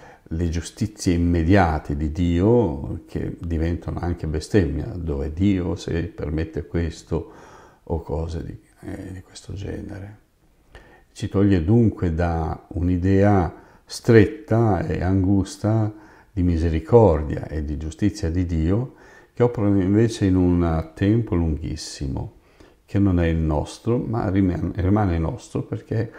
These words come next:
quando passeremo da questa vita entreremo in un'altra dimensione, con altre situazioni, possibilità diverse, senz'altro più limitate, perché più c'è consapevolezza andando di là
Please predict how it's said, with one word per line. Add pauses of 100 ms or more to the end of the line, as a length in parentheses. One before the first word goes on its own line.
(340)
quando
passeremo
da
questa
vita
entreremo
in
un'altra
dimensione, (560)
con
altre
situazioni, (200)
possibilità
diverse,
senz'altro
più
limitate,
perché (400)
più
c'è
consapevolezza
andando
di
là